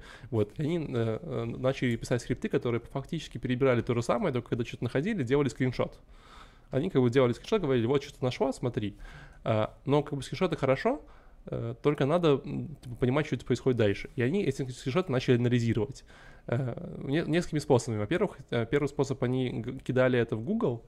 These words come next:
ну, Google, э, там, какие-нибудь machine learning штуки или амазоновские эти, Recognition, да, вот, и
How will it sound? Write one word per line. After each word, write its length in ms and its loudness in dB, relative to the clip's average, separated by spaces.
ну, 140 -2
Google, 1000 0
э, 60 -8
там, 240 -8
какие-нибудь 260 -2
machine 300 -2
learning 320 2
штуки 320 -4
или 120 0
амазоновские 640 -2
эти, 120 -10
Recognition, 800 -2
да, 180 -4
вот, 260 0
и 440 0